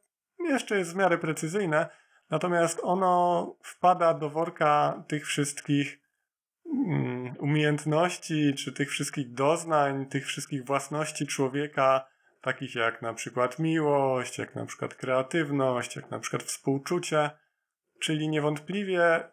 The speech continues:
jest to coś, co jest bliskie człowiekowi i w pierwszej takiej naiwnej, w pierwszym naiwnym odruchu, jeżeli ktoś nie zajmuje się sztuczną inteligencją, no to oczywiście wydaje mu się,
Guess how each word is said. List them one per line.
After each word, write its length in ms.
jest 400
to 160
coś, 340
co 140
jest 300
bliskie 960
człowiekowi 1000
i 300
w 100
pierwszej 500
takiej 320
naiwnej, 920
w 80
pierwszym 300
naiwnym 360
odruchu, 580
jeżeli 340
ktoś 300
nie 60
zajmuje 360
się 120
sztuczną 340
inteligencją, 800
no 60
to 100
oczywiście 520
wydaje 340
mu 100
się, 420